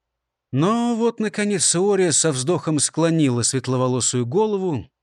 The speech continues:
дескать, "Хорошо, батюшка, все сделаю, как велишь". Кунс обнял ее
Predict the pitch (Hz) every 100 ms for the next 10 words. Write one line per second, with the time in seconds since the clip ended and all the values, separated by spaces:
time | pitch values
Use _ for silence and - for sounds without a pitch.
0 | - 120 143 - 131 - 143 135 117 -
1 | 214 202 190 175 - 120 - 123 101 120
2 | 190 151 117 117 - 139 208 165 - _
3 | _ _ _ _ _ - 202 196 - -
4 | - 214 220 196 196 175 135 110 95